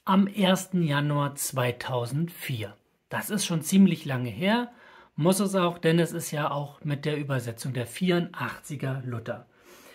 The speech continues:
Das ganze Werk hat ungefähr eintausendfünfhundertachtzig Seiten, ist jetzt gar nicht so groß, es ist relativ klein und kompakt. Wir halten da jetzt auch mal eine Standardbibel daneben, wobei Standardbibel immer so mit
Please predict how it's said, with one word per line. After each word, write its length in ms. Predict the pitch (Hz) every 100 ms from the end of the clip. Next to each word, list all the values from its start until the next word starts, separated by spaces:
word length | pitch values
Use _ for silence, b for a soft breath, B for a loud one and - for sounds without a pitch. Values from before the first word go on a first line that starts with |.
| B
Das 160 | - -
ganze 320 | 202 233 175
Werk 440 | 160 208 269 -
hat 160 | 226 226
ungefähr 460 | 214 226 202 196 -
eintausendfünfhundertachtzig 2000 | 190 208 - 185 180 175 - 214 214 214 190 180 170 165 165 170 - - 123 -
Seiten, 580 | 151 185 220 226 233 226 B B B _
ist 300 | 240 214 -
jetzt 320 | 180 170 -
gar 200 | - 143
nicht 220 | 135 131 -
so 160 | 113
groß, 540 | 110 123 143 262 285 214
es 140 | 170
ist 200 | 160 -
relativ 420 | 170 180 180 139
klein 320 | - 156 180
und 140 | 165 139
kompakt. 500 | - 127 - 262 -
Wir 140 | 143
halten 260 | 147 220 214
da 100 | 185
jetzt 140 | 175
auch 160 | 175 170
mal 140 | 175
eine 360 | 151 147 135 B B B B B _
Standardbibel 1120 | - - - 202 208 202 151 175 202 208 208 208 _ _ -
daneben, 680 | 139 131 175 220 226 233 B B
wobei 400 | - 139 135 139 -
Standardbibel 920 | - 156 180 175 175 175 160 156 - _ -
immer 320 | 196 196 180
so 160 | 165
mit 220 | 160 147